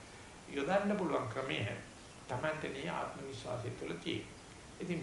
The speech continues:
මේක මේ කියන සතිය නම් කැත නැතුව ඒහි පස්සිකයි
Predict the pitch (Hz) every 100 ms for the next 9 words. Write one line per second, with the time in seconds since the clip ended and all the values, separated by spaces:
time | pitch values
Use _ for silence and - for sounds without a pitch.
0 | 127 131 156 196 220 - 262 320 320 -
1 | - - - - - - - - - -
2 | - - - - - 110 107 139 - 175
3 | 175 175 165 170 185 185 247 339 - -
4 | - - - - - 240 196 123 110 101
5 | 110 - - - - - - 147 160 185
6 | 196 202 160 180 - 110